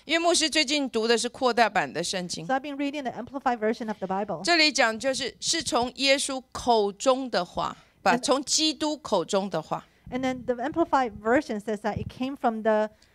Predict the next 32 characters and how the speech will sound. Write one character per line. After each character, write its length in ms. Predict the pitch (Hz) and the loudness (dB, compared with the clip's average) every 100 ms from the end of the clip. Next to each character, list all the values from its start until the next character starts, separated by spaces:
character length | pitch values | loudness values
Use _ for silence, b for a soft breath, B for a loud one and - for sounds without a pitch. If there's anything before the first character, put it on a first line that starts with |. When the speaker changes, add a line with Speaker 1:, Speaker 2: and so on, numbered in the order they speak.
| b | b
Speaker 2:
the 80 | 220 | -2
word 300 | 208 247 277 | 2 4 6
Speaker 1:
The 100 | 233 | 6
Speaker 2:
of 60 | |
the 80 | 247 | 6
Speaker 1:
lip. 100 | 269 | 6
Speaker 2:
Christ. 300 | 262 208 - - _ _ _ _ _ _ _ _ _ _ _ _ _ _ _ - | 4 0 -8 -20 _ _ _ _ _ _ _ _ _ _ _ _ _ _ _ -6
The 80 | |
Speaker 1:
Lips. 280 | 220 233 240 | 0 0 0
Speaker 2:
lips 160 | 247 - | -4 -6
of 100 | 208 - | -10 -6
Christ. 300 | 220 165 - - _ b b | -6 -6 -14 -20 _ b b
Speaker 1:
OK， 280 | 214 214 - b b b | 0 2 0 b b b
从 280 | - 277 311 - _ _ | 2 2 2 -6 _ _
耶 200 | 294 311 | -2 -2
稣 300 | - 302 294 _ _ _ _ | -2 -6 -8 _ _ _ _
口 420 | - - 233 202 196 | -10 2 4 4 2
中 260 | 269 269 | 2 0
所 220 | 269 226 | -2 -4
出 340 | 190 - - 226 | -4 -6 -10 -4
的 140 | 196 | -4
话。 300 | 170 170 - - _ | -2 -4 -4 -10 _
Speaker 2:
It's 80 | _ | _
by 180 | 247 247 | -2 0
the, 180 | 247 233 240 _ 196 | 0 -2 -8 _ -4
the, 180 | 233 214 _ | -4 -4 _
by 180 | 233 233 | -4 0
the 320 | 226 214 214 190 | 2 2 0 -8
lips 560 | 226 254 285 - - _ - | -2 2 2 0 -16 _ -18
of 100 | 180 | -16
the 80 | 202 | -10
Christ. 420 | - 202 - | -6 -6 -10